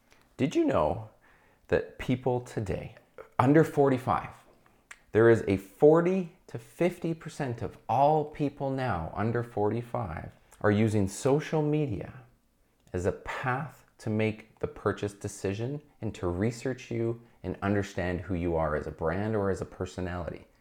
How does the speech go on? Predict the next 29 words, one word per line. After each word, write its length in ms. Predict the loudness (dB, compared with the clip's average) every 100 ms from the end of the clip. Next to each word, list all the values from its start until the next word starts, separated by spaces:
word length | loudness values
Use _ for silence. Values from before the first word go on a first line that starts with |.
| _ _ 4
Basically, 640 | 4 4 -2 -2 -2 -2
half 440 | -2 -2 -2 -2
of 220 | -4 -4 -2
the 80 | -4
people 500 | -2 -4 -4 -4 -6
today 460 | -4 0 2 0
under 240 | 0 0 -2
forty-five 880 | 2 2 2 -2 -4 -6 -6 -10 -18 -20 _ _ -2
are 100 | 2
looking 420 | 2 2 0 0
to 200 | -2 -2
you 560 | -2 -2 -2 0 -2 -4
and 300 | -4 -4 -4
on 280 | -2 -2 -2
social 680 | -2 -2 -2 -4 -8 -10 -12 _ _ _ _ _ -8
to 100 | -6
see 300 | 0 2 2
if 160 | 0
you're 80 | -2
worthwhile 500 | 0 -2 -2 -2 0
working 340 | -2 -6 -12 -14
with. 140 | -16 _ _ _ _ _ _
Now, 100 | -4
you 120 | 0 2
might 180 | 0
be 60 | 0
saying, 240 | 0 -2
"Oh, 120 | 0 0
forty-five, 840 | 4 4 2 -4 -4 -4 -6 -10